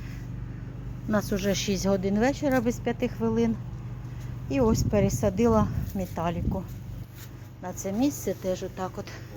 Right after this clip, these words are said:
трошки її обгородила цією опорою, бо в мене собачка тут живе. От, і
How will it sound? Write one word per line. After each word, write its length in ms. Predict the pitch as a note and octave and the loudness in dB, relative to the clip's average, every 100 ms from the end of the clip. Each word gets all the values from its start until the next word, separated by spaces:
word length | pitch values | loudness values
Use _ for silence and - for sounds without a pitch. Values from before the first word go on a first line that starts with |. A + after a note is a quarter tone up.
| - - - - - | -10 -10 -12 -14 -12
трошки 360 | F3 F3+ - F#3+ | -10 -8 -2 0
її 200 | F#3 F#3 | 2 0
обгородила 640 | F3 F#3+ F#3 E3+ F3+ E3+ | 2 4 4 6 4 2
цією 300 | - F#3 F#3+ | 4 4 4
опорою, 480 | - D#4+ E4 C4+ A3+ | 0 -2 2 2 2
бо 120 | G#3 | 0
в 20 | |
мене 240 | G3 F#3+ | -2 -2
собачка 640 | G3 - G#3 D4+ D#4+ - C4 | -4 -4 0 0 0 -4 -2
тут 200 | C4 A3+ | 0 2
живе. 400 | A#3 A3+ A3+ A3+ - - - - - - - | 0 2 2 0 -8 -14 -14 -14 -14 -12 -4
От, 220 | A3+ A3+ - | -2 -2 -4
і 360 | C#4 E4+ G4 | -4 0 0